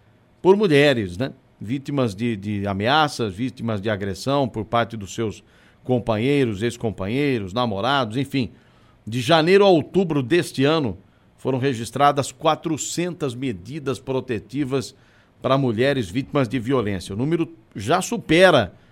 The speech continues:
o total do ano passado inteiro, que foram concedidas duzentos e oitenta e cinco.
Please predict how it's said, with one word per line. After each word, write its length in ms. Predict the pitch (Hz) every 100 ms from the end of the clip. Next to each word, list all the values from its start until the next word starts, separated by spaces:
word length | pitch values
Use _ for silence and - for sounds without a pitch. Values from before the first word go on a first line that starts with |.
| _ _ _
o 120 | - 131
total 520 | 156 143 - 165 185
do 160 | 147
ano 140 | 185 185
passado 500 | 180 170 - 185 175
inteiro, 440 | 185 156 175 180
que 80 | 175
foram 240 | 160 160
concedidas 640 | 143 151 127 107 156 139 - - _ _ _
duzentos 640 | 113 160 127 92 185 -
e 60 | 180
oitenta 400 | 143 165 175 170
e 80 | 151
cinco. 640 | - 160 185 - 123 92